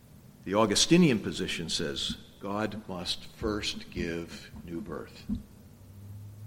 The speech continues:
Ezekiel eleven, Ezekiel thirty-six. God promises, and he must, take out this heart of stone that is unresponsive to the things of God. It's spiritually dead.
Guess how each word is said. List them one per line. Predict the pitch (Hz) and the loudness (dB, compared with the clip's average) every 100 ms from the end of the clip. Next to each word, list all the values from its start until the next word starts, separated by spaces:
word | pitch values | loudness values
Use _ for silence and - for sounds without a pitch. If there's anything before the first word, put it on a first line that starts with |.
| - - - - - - - - - - - - - - | -12 -12 -16 -20 -20 -20 -20 -20 -20 -20 -20 -20 -18 -12
Ezekiel | 82 - 76 73 | -10 -8 -8 -8
eleven, | 76 - - - - - - - - | -8 -8 -12 -20 -20 -20 -20 -20 -20
Ezekiel | - - 69 78 | -18 -16 -14 -12
thirty-six. | 71 67 - - - - - - - - - - - - - - - | -12 -8 -8 -10 -14 -20 -20 -20 -20 -20 -20 -20 -20 -20 -20 -20 -20
God | - - | -18 -10
promises, | - 131 143 - 65 - - - - - | -2 -2 0 0 0 -6 -14 -16 -18 -16
and | - | -16
he | - - 92 | -12 -8 -6
must, | 113 - - - - - - - - - - - | -4 -4 -6 -10 -12 -16 -20 -20 -20 -20 -20 -16
take | 73 - | -14 -10
out | 101 - | -10 -10
this | 131 | -10
heart | - 104 | -6 -6
of | 135 | -4
stone | - 110 82 80 95 - - | -6 -6 -6 -8 -14 -18 -18
that | 73 | -14
is | - - 95 | -12 -12 -10
unresponsive | 101 117 113 - 104 104 - 80 73 - - - | -10 -10 -10 -10 -10 -8 -6 -6 -10 -16 -20 -14
to | - 85 | -10 -10
the | 90 | -10
things | 92 85 | -12 -10
of | - - | -10 -10
God. | 71 82 | -10 -8
It's | 113 - | -2 0
spiritually | - 101 95 - 107 | 0 -6 -8 -8 -8
dead. | 90 62 | -8 -8